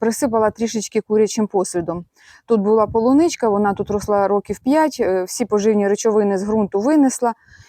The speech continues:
І я для того, щоб вже кабачечки гарно себе почували, е, ще додала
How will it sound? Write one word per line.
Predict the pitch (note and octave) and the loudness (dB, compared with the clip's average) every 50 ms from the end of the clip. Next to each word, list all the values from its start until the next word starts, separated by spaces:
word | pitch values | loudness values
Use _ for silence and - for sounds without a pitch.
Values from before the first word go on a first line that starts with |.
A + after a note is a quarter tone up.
| _ _ - | _ _ -4
І | D4+ D#4+ D4+ | -2 0 2
я | C4+ A#3+ G3+ | 2 2 2
для | G3 G#3+ G#3+ | 2 0 0
того, | G#3+ C4 B3 G3+ G#3 | 2 2 2 2 0
щоб | G3+ - - G3+ | -2 -2 -4 -4
вже | F3+ G3 G3 G#3 G#3+ G3+ G3 F#3+ - - | -2 -2 0 0 0 0 0 -2 -6 -6
кабачечки | - G3+ F#3+ G#3 - - A3 G#3+ - - G3+ | -4 -2 -2 -2 0 0 -2 -2 -2 -4 -6
гарно | G3 G#3+ G#3+ G3+ G3+ G#3+ | -2 -2 0 0 0 -2
себе | - - G3 G3+ F#3+ | -4 -4 -4 -4 -4
почували, | - G3 - - A#3+ A#3 C#4+ D4 C#4+ B3+ G#3+ G#3 _ _ _ _ _ _ _ _ _ _ _ _ - _ - - | -6 -8 -6 -6 -2 2 2 4 4 2 2 -2 _ _ _ _ _ _ _ _ _ _ _ _ -20 _ -8 -6
е, | F#3+ F#3 F3+ F3 | -4 -2 -4 -4
ще | F#3 - - B3+ | -4 -2 0 0
додала | G#3 G#3 G3 F#3+ G3 G3 G3+ G#3 G#3 G#3+ G#3+ | 2 2 0 2 2 2 4 2 2 2 0